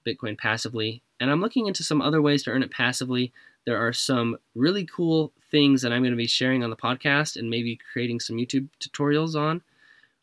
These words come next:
where you can pay your mortgage with this, uh, debit card, this prepaid debit card, and essentially get, um, Bitcoin back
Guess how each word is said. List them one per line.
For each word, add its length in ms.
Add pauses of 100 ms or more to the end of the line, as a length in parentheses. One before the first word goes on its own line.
(120)
where 220
you 180
can 160
pay 180
your 160
mortgage 500
with 180
this, 300
uh, 280 (1120)
debit 280
card, 480
this 140
prepaid 380
debit 220
card, 380
and 120
essentially 520
get, 380 (640)
um, 360
Bitcoin 420
back 500